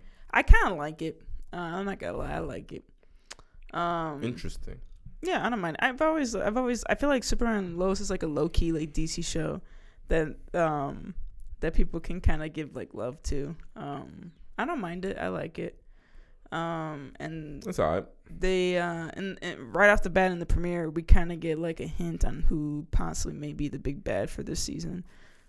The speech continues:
Speaker 1: Um, I'm not gonna say it 'cause you haven't watched it yet, but
Speaker 2: Now go ahead, man. I'm probably not gonna watch it, man.
Speaker 1: it's on H B O Max, the second season.
Speaker 2: Go ahead.
Speaker 1: <laughs> I'm not gonna say it just in
Speaker 2: Go ahead.
Speaker 1: case. <laughs>
Speaker 2: It's all good. It's all good.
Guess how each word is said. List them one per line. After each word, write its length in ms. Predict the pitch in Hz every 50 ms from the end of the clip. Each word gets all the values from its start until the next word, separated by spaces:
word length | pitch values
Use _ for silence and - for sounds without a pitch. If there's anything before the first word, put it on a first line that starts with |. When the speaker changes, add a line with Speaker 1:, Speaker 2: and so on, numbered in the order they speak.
| - - -
Speaker 1:
Um, 460 | - 156 160 160 147 139 143 - - -
I'm 80 | - 196
not 80 | 208
gonna 100 | 190 175
say 260 | - - 180 170 165 147
it 40 | 147
'cause 140 | - 127 -
you 60 | -
haven't 220 | - - - - -
watched 340 | - - - - - -
it 80 | - -
yet, 200 | - - - - -
but 200 | - - - - - - - - - - - - - - -
Speaker 2:
Now 160 | - 117 117
go 180 | 120 143 156
ahead, 160 | 139 139 131 110
man. 160 | 107 107 110
I'm 60 | 117
probably 240 | - - 117 104 95
not 80 | 90
gonna 140 | 87 92 87
watch 220 | 87 92 95 - -
it, 60 | -
man. 80 | 92 87 - -
Speaker 1:
it's 120 | 202 - 311
on 100 | 285 240
H 160 | 220 - -
B 80 | 214 -
O 60 | -
Max, 420 | - - - - - - - -
the 80 | - -
second 300 | - - - - - -
season. 380 | - - - - 175 - - -
Speaker 2:
Go 60 | 123 131
ahead. 220 | 143 127 - - - - - - - - _ -
Speaker 1:
<laughs> 20 | - - - - - -
I'm 180 | 277 269 - - - - - 679 - -
not 180 | 339 - -
gonna 160 | - 370 381 381
say 240 | - - - - -
it 140 | - 233 202
just 260 | 226 294 - - - -
in 80 | -
Speaker 2:
Go 80 | - 160
ahead. 340 | 156 143 113 202 233 - - -
Speaker 1:
case. 340 | - - - - - - - - - - - - - - -
<laughs> 20 | 349 359 - 403 403 - - 302 285 - -
Speaker 2:
It's 120 | - - -
all 120 | 92 90 92
good. 120 | 92 87
It's 100 | 95 101
all 100 | 101 92
good. 180 | 92 95 98